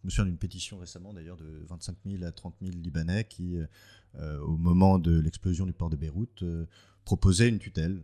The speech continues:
euh, pour leur pays, puisqu'ils considéraient que leurs élites avaient failli, que les conditions économiques ne pouvaient pas être redressées sans une stabilité sécuritaire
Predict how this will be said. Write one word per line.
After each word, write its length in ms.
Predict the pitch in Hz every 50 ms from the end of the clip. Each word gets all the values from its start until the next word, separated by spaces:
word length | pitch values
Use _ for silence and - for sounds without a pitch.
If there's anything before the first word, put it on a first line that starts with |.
| - - -
euh, 360 | 87 85 80 76 73 73 76 -
pour 140 | - 92 90
leur 140 | 85 - -
pays, 320 | - 87 82 90 117 143
puisqu'ils 480 | - - - - - - - 92 80 -
considéraient 580 | - 90 - - - 78 85 78 78 92 101
que 140 | - - 90
leurs 260 | 80 82 80 78 76
élites 220 | 82 85 98 - 85
avaient 160 | 78 80 78
failli, 420 | - - 82 80 78 82 113 143 - - - - - - _ _ _ -
que 360 | - 113 110 113 113 113 110 95
les 80 | 101
conditions 420 | - - - 107 101 98 - - 113
économiques 460 | 98 - 107 101 98 107 107 - -
ne 60 | 92
pouvaient 280 | 78 - 107 113 117 104
pas 180 | - 123 117
être 240 | 113 - - - -
redressées 440 | 104 90 85 95 92 - - - 101
sans 220 | - - 131 123
une 160 | 101 101 101 90
stabilité 720 | - - 92 82 82 85 85 - - - - 104 98 90
sécuritaire 720 | - - 82 - - 80 78 76 - 90 87 104 127 143